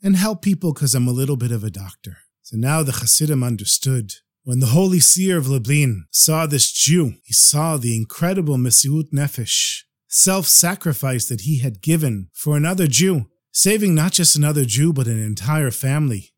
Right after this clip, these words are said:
and for the Seer Lublin to have his hair cut by someone on that level. Ah,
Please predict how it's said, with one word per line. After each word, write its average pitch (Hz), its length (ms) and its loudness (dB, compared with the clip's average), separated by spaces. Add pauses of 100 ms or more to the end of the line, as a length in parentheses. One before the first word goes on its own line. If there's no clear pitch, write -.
(140)
and 107 100 -12
for 123 100 -6
the 107 100 -2
Seer 202 340 4
Lublin 143 500 2
to 98 60 -8
have 104 220 -8
his 95 240 -6
hair 139 200 0
cut - 560 -8 (260)
by 98 80 -20
someone 147 520 4
on 98 260 -8
that 160 400 0
level. 123 600 0 (200)
Ah, 127 1300 2